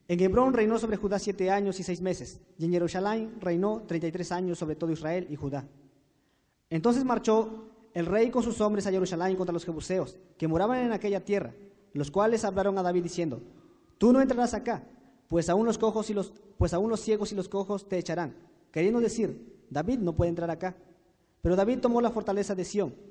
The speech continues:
la cual es la ciudad de David. Y dijo David aquel día: "Todo el que hiera a los jebuseos, suba por el canal y hiera a los cojos y ciegos, aborrecidos del alma de David". Por esto se dijo: "Ciego ni cojo entrará en la casa". Y David moró en la fortaleza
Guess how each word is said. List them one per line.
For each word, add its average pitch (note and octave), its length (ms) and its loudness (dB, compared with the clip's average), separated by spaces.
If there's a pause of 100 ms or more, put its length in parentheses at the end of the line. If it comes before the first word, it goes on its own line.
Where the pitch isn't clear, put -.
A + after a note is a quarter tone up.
(160)
la C#3 120 -4
cual G#3 380 2
es F#3 100 -2
la F3+ 80 -2
ciudad F3+ 200 -2
de F3+ 80 2
David. E3+ 260 0 (480)
Y E3+ 100 -2
dijo B3 220 0
David A#3 260 2
aquel F3 240 -2
día: C#3+ 220 -2 (580)
"Todo G3+ 200 6
el A#3+ 60 4
que B3 120 2
hiera A3+ 180 4
a A3 40 2
los G#3+ 120 -2
jebuseos, G3+ 560 -2 (140)
suba A#3 280 0
por A3+ 140 6
el G3+ 60 -2
canal F#3 360 -2 (200)
y D#3+ 80 -6
hiera G3 220 2
a - 20 2
los F3+ 140 0
cojos F#3+ 340 -2
y - 20 -8
ciegos, G3+ 400 -4 (140)
aborrecidos E3+ 560 -2
del G#3+ 160 0
alma G#3 200 0
de D#3 100 -2
David". D#3 200 -2 (720)
Por C#3+ 120 4
esto G3+ 200 2
se A3 100 0
dijo: G#3+ 320 -4 (320)
"Ciego B3 340 4
ni C4 120 2
cojo - 520 0
entrará E3 360 -2
en E3+ 60 0
la E3 100 -4
casa". F3 260 -4 (1400)
Y F3 60 2
David A#3 300 4
moró A3+ 260 6
en A3+ 60 2
la A3 80 0
fortaleza G3 560 -2